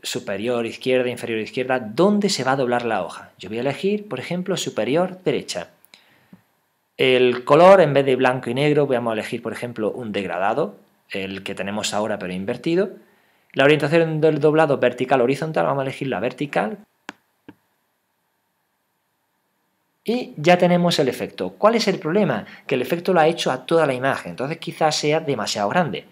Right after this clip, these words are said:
Voy a deshacerlo y voy a crear el mismo efecto, pero ahora seleccionando una determinada área. Por ejemplo, una vez que selecciono esto, voy a seleccionar esta parte de aquí solamente, para que el efecto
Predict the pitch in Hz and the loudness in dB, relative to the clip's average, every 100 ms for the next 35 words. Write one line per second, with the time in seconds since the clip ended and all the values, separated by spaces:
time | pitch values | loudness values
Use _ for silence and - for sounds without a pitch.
0 | _ - _ _ _ _ - 240 214 180 | _ -20 _ _ _ _ 0 2 4 2
1 | 147 - - 80 - - 139 202 220 165 | -2 -6 -12 -14 -16 -6 2 2 2 2
2 | 160 127 - 113 156 220 170 - 175 - | 4 2 -2 -4 -2 2 0 2 -2 0
3 | 160 170 - _ - 202 180 151 165 180 | -2 -2 -14 _ 4 6 10 10 8 6
4 | 175 - - 123 120 - 120 156 139 147 | 0 -6 -4 -2 -2 -2 0 2 2 0
5 | 180 180 196 196 147 120 104 101 113 123 | 0 0 0 -2 -6 -6 -6 -4 -2 0
6 | 131 - 110 73 - _ _ _ - 87 | 0 0 -2 -4 -14 _ _ _ -14 -10
7 | - 107 120 180 - - _ _ _ _ | -8 -6 -4 -4 -6 -20 _ _ _ _
8 | _ _ _ _ _ - - - - 98 | _ _ _ _ _ -18 -18 -20 -16 -14
9 | 98 101 110 101 - 110 143 - 208 208 | -14 -14 -14 -14 -12 -10 -8 -8 -10 -12
10 | _ _ _ _ _ _ _ _ - 202 | _ _ _ _ _ _ _ _ -8 -4
11 | 165 139 135 135 165 175 - _ - 175 | -2 -2 -2 -2 -2 -2 -8 _ -6 -4
12 | 170 151 147 131 147 165 - 127 101 82 | 0 -2 0 -4 -4 -6 -4 -4 -6 -12
13 | 73 78 - _ _ _ _ _ _ - | -16 -20 -20 _ _ _ _ _ _ -4
14 | 117 135 175 185 - 123 110 - 175 - | -2 0 -2 -2 -6 -8 -6 -6 -8 -8
15 | - 82 | -10 -10